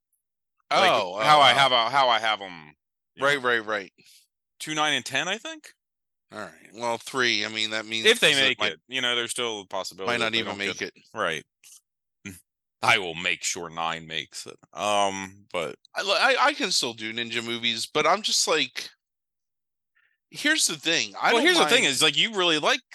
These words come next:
Speaker 1: movies that are bad.
Speaker 2: I don't mind a traditional ninja movie. Like, give me some
Speaker 1: Right.
Speaker 2: ninjas.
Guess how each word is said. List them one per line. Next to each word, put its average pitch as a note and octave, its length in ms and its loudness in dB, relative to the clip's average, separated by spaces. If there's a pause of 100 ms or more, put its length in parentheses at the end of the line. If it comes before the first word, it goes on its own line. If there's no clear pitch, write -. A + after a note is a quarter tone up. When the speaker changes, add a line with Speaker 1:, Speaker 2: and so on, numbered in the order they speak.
(140)
Speaker 1:
movies B2 380 -8
that B2+ 120 -2
are D3+ 80 0
bad. A3+ 380 -2 (720)
Speaker 2:
I F#3 120 2
don't C4+ 200 -4
mind D#3+ 260 4
a A#2 60 -6
traditional A#2+ 540 -4
ninja B2+ 480 -8
movie. E2 480 -14
Like, A#2 240 -2
give D3 180 0
me F#3 140 -2
some A#2+ 240 -4
Speaker 1:
Right. F#2+ 60 -4
Speaker 2:
ninjas. D#3+ 680 -4